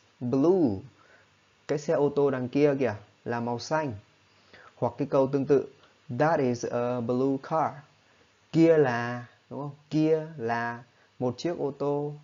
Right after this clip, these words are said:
màu xanh. Ok. Tương tự trong trường hợp là ở xa mà số nhiều thì mình biến đổi từ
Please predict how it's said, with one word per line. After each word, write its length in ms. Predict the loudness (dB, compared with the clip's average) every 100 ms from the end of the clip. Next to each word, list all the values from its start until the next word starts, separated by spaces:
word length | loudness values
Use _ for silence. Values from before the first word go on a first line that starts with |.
| _
màu 180 | -8 -6
xanh. 320 | -2 -2 -2 -4 -12 _ _ _ _ _ _
Ok. 220 | -12 -8 -4 -4 -6 -16 -20 _ _ _ _ _
Tương 160 | 0 4
tự 200 | 4 2
trong 180 | -2 -2
trường 160 | -2
hợp 200 | -2 -2
là 100 | -2 -2
ở 160 | -2
xa 400 | -4 -4 -2 -2
mà 140 | -4 -6
số 200 | -6 -4
nhiều 340 | 0 0 -2
thì 100 | -4
mình 260 | -4 -2 -2
biến 120 | 0
đổi 180 | 0 0
từ 280 | -2 -2